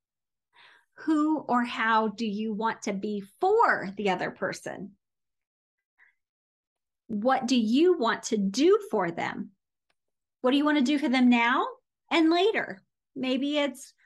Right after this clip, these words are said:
later next week, it's later in a five years, whatever it is, now and later. By starting again with you, it helps you figure out what is important to you,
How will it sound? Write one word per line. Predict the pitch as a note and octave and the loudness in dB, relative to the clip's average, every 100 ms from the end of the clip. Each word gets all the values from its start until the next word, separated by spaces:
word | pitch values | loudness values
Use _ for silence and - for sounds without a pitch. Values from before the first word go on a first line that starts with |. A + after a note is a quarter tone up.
| - | -12
later | B3 C4 C#4 C#4 | -4 -2 0 2
next | C4+ C4+ - - | 2 0 -6 -10
week, | C4+ F4+ G4 | -2 -2 -2
it's | D#4+ B3 - | -6 -6 -12
later | A3+ B3 C#4 B3+ | -6 -4 -2 -2
in | C4 B3 | -4 -4
a | B3 A#3 | -6 -8
five | - C4 B3+ A#3+ | -4 -2 -2 -4
years, | B3+ C4+ E4+ G4 - | -8 -6 -6 -8 -10
whatever | - B3+ C4 B3 | -8 -6 -6 -4
it | A#3+ | -4
is, | A3 - F#3+ | -6 -10 -8
now | G#3+ G3 G#3+ | -6 -4 -2
and | G#3 | -2
later. | F#3+ E3+ - C4 B3+ B3 _ _ _ _ _ - - - - - _ - | -4 -6 -10 -12 -14 -16 _ _ _ _ _ -20 -20 -20 -20 -20 _ -6
By | B3 C4 | -2 -2
starting | C4 - C#4 C4+ D4+ F4 | -4 -4 0 2 4 4
again | F4 D4 B3 A#3+ A#3 | 2 0 0 0 0
with | A3 A#3 | -2 -4
you, | A#3 E4+ F4 G#3 G#3+ C4 - _ | 0 2 4 4 2 -2 -8 _
it | B3+ B3 | -6 -4
helps | - C#4 B3+ | -4 -6 -6
you | C4 C#4+ | -6 -4
figure | D#4+ C4+ C#4 | -4 -4 -2
out | B3 A3+ A3 G#3+ | -2 -2 -4 -4
what | B3 | -2
is | B3 A#3+ | -2 -2
important | A#3 - E4 D#4+ G#3 G3 | -4 -6 -10 -6 -6 -8
to | - | -8
you, | - - G3 | -10 -12 -16